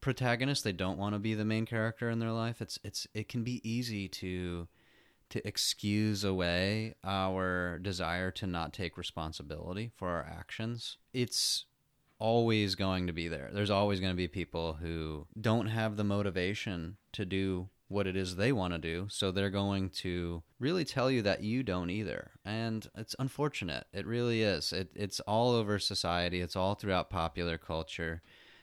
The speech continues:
We tend to externalize the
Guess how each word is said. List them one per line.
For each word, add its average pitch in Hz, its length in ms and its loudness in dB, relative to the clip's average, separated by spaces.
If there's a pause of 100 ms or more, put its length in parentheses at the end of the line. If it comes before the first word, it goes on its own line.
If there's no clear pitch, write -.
(160)
We 98 100 -2
tend 117 360 0
to 95 380 2
externalize 90 1120 0 (220)
the 80 600 -4